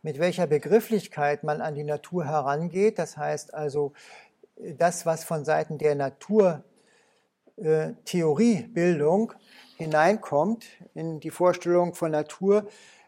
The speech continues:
äh, war noch nicht so deutlich gewesen. Außerdem steht an, dass wir danach fragen, was die Naturwissenschaft als mehr oder weniger durchgeführte Wissenschaft über die Natur zu sagen hat, also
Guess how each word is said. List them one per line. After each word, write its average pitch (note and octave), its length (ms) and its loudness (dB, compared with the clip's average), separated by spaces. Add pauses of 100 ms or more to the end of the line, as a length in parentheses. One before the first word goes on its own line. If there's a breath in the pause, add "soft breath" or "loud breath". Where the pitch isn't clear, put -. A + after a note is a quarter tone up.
(140 loud breath)
äh, D#3+ 240 2
war E3 160 6
noch D3+ 140 -2
nicht F3+ 200 -2
so E3+ 100 -4
deutlich D3+ 460 4
gewesen. A#2 560 -4 (480 loud breath)
Außerdem G3+ 680 4 (580 loud breath)
steht F#3 420 2
an, E3+ 280 -2
dass F#3+ 280 2
wir F#3 460 8
danach D3+ 360 0
fragen, E3+ 480 -2
was E3+ 220 -2
die E3+ 140 -2
Naturwissenschaft F3+ 1120 -2 (480 soft breath)
als - 600 -8 (320)
mehr D3 320 -6
oder D3+ 240 -2
weniger C#3+ 280 -2
durchgeführte D#3 840 -2
Wissenschaft F3+ 540 -4
über E3+ 180 -2
die E3 120 -4
Natur F3+ 580 4 (280 loud breath)
zu - 160 -10
sagen D#3 500 0
hat, G3+ 260 -4 (520 soft breath)
also F3+ 640 2